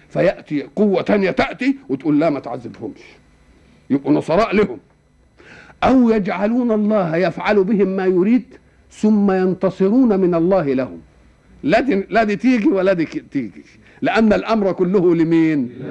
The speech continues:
الأمر كله لله. فحين يعذب لا يستطيع واحد أن ين-، واحد من الخلق أن ينصر المعذب أو ينتصر له من الله الذي عذبه.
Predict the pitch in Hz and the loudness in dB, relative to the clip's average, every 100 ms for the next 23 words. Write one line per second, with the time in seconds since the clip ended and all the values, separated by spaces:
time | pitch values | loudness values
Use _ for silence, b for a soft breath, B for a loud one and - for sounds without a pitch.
0 | - - 139 156 185 214 175 147 202 226 | -12 -6 0 0 0 0 0 0 0 0
1 | 180 160 147 139 139 123 - B - 269 | 0 0 2 2 0 -2 -6 B -8 -2
2 | 233 233 190 175 190 240 220 220 B B | 0 2 2 2 0 0 0 -2 B B
3 | 190 202 196 - 190 - 196 180 180 - | 0 2 -2 -4 -6 -2 -2 0 0 -2
4 | 139 - B 165 208 208 208 196 180 208 | -8 -12 B 0 2 4 2 0 0 0
5 | 233 262 233 233 220 208 277 294 B B | 0 -2 -2 0 0 0 0 -2 B B
6 | 156 185 185 185 170 - 208 190 175 170 | -2 0 2 2 -2 -2 0 0 0 -2
7 | 220 196 220 - 208 214 208 196 185 262 | -2 -2 -4 -2 0 2 2 0 -2 -2
8 | 262 202 208 202 220 196 202 202 185 190 | -2 0 0 0 0 0 2 2 2 2
9 | 202 - 175 175 165 156 127 113 98 | 0 0 0 -2 -2 -4 -6 -8 -8